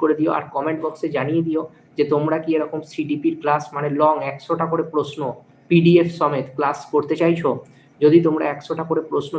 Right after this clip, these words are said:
পিডিএফ সমেত ক্লাস করতে চাও, তাহলে ভিডিওর কমেন্ট বক্সে জানিয়ে দিও। আমি এরকম ক্লাস সিডিপি,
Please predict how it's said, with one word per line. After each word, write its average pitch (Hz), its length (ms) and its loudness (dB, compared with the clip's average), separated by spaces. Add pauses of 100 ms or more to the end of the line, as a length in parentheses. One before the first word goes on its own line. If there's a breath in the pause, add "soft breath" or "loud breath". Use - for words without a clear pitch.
পিডিএফ 151 400 -2
সমেত 151 260 -6
ক্লাস 143 200 0 (120)
করতে 139 280 -2
চাও, 165 140 2 (280 loud breath)
তাহলে 147 180 2
ভিডিওর 139 440 2
কমেন্ট 143 280 0
বক্সে 147 220 -4
জানিয়ে 143 320 -2
দিও। 156 180 -2 (280 loud breath)
আমি 135 240 -2
এরকম 139 260 -2 (100)
ক্লাস 147 260 -2
সিডিপি, 147 400 -4